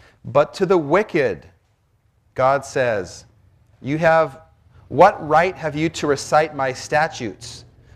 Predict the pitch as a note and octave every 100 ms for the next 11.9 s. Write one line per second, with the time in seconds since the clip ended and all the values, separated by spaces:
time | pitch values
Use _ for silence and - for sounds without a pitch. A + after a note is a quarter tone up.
0 | _ B2 B2+ E3+ D#3+ D#3 D3 - E3+ E3
1 | D3 C3+ C3+ C3+ C3 E3 - - - -
2 | _ _ _ _ _ _ _ _ _ _
3 | D#3 D#3 E3+ F3 F3 D#3 D3 D3 C#3+ B2+
4 | C3+ C#3 C3+ C3 B2 C3 C3+ B2+ A#2+ A#2+
5 | B2 B2 B2 A#2 - B2 B2 A#2+ A2+ A2
6 | - _ _ - A#2+ C3 C3 B2+ B2 B2
7 | B2 A#2 A2+ A2+ G#2 G2 - _ _ _
8 | _ _ _ _ _ _ _ _ _ _
9 | _ _ _ _ _ _ _ _ _ _
10 | C3 C3 - C3+ C3 D3 - D#3+ E3 C#3+
11 | F#3 G3+ D3+ F#3 A3+ A3 A#3+ C4 D4